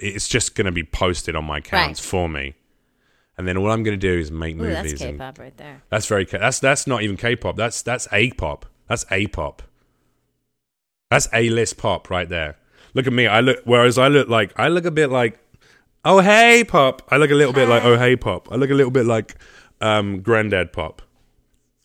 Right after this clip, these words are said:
Speaker 1: Anyway. Um, yeah. How do we, how do we counteract bullies? By showing, by ignoring them. See, I think sometimes you gotta, I think kill 'em with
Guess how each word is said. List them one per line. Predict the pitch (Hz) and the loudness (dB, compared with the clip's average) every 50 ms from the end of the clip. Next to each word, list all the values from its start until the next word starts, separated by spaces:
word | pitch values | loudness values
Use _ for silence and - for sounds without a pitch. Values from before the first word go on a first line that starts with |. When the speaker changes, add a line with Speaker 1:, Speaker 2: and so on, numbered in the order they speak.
| _ | _
Speaker 1:
Anyway. | - 85 80 71 71 76 - - - - _ _ _ _ _ _ _ _ _ - - - - - | -10 -8 -8 -8 -10 -12 -16 -20 -20 -20 _ _ _ _ _ _ _ _ _ -20 -20 -20 -6 2
Um, | - 123 127 127 123 123 120 120 113 - - - - - - _ _ _ _ _ - - - - | 4 6 6 6 6 4 0 -4 -6 -10 -18 -20 -20 -20 -20 _ _ _ _ _ -14 -14 -8 -2
yeah. | 117 120 123 117 98 85 78 - - - | 0 2 2 2 2 -2 -4 -12 -20 -20
How | - - 117 | -10 -8 -6
do | 117 | -4
we, | 113 113 113 104 | -4 -4 -4 -6
how | - 117 | -6 -8
do | 110 | -8
we | 104 | -8
counteract | 98 - 107 101 95 90 - 92 87 - - - - - | -8 -10 -12 -12 -12 -10 -10 -12 -12 -12 -14 -20 -16 -12
bullies? | 90 82 78 73 73 - - - _ _ _ _ _ _ _ _ _ _ _ _ | -12 -10 -10 -12 -14 -16 -20 -20 _ _ _ _ _ _ _ _ _ _ _ _
By | 95 95 | -6 -6
showing, | 87 - - - 110 104 101 98 92 | -6 -6 -8 -6 -4 -4 -4 -4 -4
by | 92 104 101 95 90 - - | -2 -2 -2 -2 -2 -4 -4
ignoring | 101 98 98 92 82 78 73 69 | -2 -2 -4 -6 -6 -6 -8 -10
them. | 65 65 - _ _ _ _ _ _ _ _ _ | -12 -16 -18 _ _ _ _ _ _ _ _ _
See, | - - 127 | -4 0 2
I | 113 123 | 2 2
think | - - 120 107 | 2 -2 -6 -4
sometimes | - 135 127 117 - 127 120 113 101 | -6 -6 -6 -6 -6 -6 -6 -6 -8
you | 110 104 | -6 -4
gotta, | 113 107 107 101 101 95 85 - _ _ _ _ _ _ _ _ _ _ | -2 0 2 2 0 0 -4 -8 _ _ _ _ _ _ _ _ _ _
I | - 135 | 2 2
think | 151 165 165 139 117 - | 2 2 0 -2 -6 -6
kill | - - 160 147 | -4 -2 0 0
'em | 135 131 127 120 | 0 -2 -2 -2
with | 120 120 117 110 104 - - | -2 -2 -4 -4 -6 -10 -18